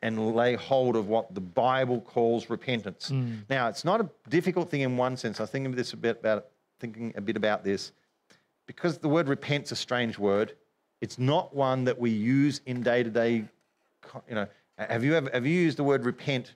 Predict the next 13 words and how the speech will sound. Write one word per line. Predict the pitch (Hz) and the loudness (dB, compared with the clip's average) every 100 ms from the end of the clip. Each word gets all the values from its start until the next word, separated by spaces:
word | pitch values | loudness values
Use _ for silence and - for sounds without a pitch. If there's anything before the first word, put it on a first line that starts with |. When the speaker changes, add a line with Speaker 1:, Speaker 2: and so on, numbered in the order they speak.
| - | -10
Speaker 1:
to | 113 | -8
anyone | 120 135 131 | -4 -2 -2
who's | 120 101 | -4 -4
not | 113 | -6
a | 107 | -4
Christian? | - 123 - 92 - _ _ _ _ _ _ _ _ _ - - 143 | -4 -6 -8 -16 -18 _ _ _ _ _ _ _ _ _ -20 -20 -16
Speaker 2:
No. | 113 110 120 - 135 | -12 -12 -14 -16 -6
Speaker 1:
No, | 113 95 | -2 0
it's | 110 139 127 | 0 -2 0
not, | 165 | 0
it's | 139 - | 0 0
not | 151 165 | 0 2
the, | 170 160 | 2 0